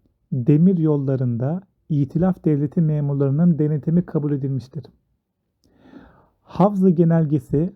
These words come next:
hangi tarihte yayınlanmıştır? Yirmi sekiz Mayıs bin dokuz yüz on dokuzda. Sakarya Muharebeleri sırasında Genelkurmay Başkanı Fevzi Paşa'dır.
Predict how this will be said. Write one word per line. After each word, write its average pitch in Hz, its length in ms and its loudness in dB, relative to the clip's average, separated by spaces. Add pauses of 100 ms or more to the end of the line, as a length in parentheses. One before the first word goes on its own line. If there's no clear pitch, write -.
(140)
hangi 185 360 4
tarihte 143 440 -2
yayınlanmıştır? 131 920 -4 (320)
Yirmi 147 300 2
sekiz 170 380 0
Mayıs 151 460 -4
bin 156 300 0
dokuz 147 260 -4
yüz 156 200 -6
on 151 220 -2
dokuzda. 123 460 -6 (960)
Sakarya 196 580 0
Muharebeleri 170 920 2
sırasında 139 800 -4 (340)
Genelkurmay 175 920 2
Başkanı 147 640 -4 (240)
Fevzi 160 400 0
Paşa'dır. 127 500 -8